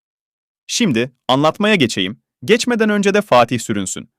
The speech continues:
Biraz Doğa Giray sevgili olsunlar diyorsanız videomuzu beğenerek senaristimize sesimizi, sayımızı duyurmuş olalım. Giray Doğa'ya resmen aşık oldu. Doğa da Giray'a karşı bir şeyler hissetmeye başladı.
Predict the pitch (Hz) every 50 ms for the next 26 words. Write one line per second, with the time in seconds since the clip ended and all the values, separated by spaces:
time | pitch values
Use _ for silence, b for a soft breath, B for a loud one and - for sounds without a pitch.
0 | _ _ - 127 226 262 254 226 170 175 175 175 175 147 147 139 131 123 - -
1 | 117 101 92 87 85 73 67 _ _ _ _ _ _ _ _ _ _ _ _ _
2 | _ _ _ _ _ _ _ _ _ _ _ _ _ _ _ _ _ _ _ _
3 | _ _ _ _ _ _ _ _ _ _ 151 165 175 - - 226 226 247 254 220
4 | 180 196 214 208 - - 214 220 220 165 220 - 220 208 233 240 220 196 147 131
5 | 127 113 113 110 107 110 98 101 107 - _ _ _ _ _ - - - 156 165
6 | 190 214 240 226 - 240 220 196 170 196 196 - 185 180 - 196 175 151 147 165
7 | - - 170 156 143 135 113 127 127 113 131 143 143 123 143 151 - - 123 110
8 | 104 92 73 - - _ _ _ _ _ _ _ _ _ _ _ _ _ _ _
9 | _ _ _ _ _ _ _ _ _ _ _ _ _ _ _ _ _ _ _ _
10 | _ _ _ _ _ _ _ _ _ _ _ _ _ _ _ - 117 175 226 254
11 | 262 247 233 226 220 214 208 202 175 175 202 - - 185 185 170 - 135 135 131
12 | - 233 - 165 131 113 120 110 110 110 107 107 107 113 104 110 113 113 107 101
13 | 98 - 101 90 - - 107 98 120 131 123 - 135 117 110 98 - - 170 -
14 | - 113 107 - 107 98 95 87 85 82 - - 90 80 65 -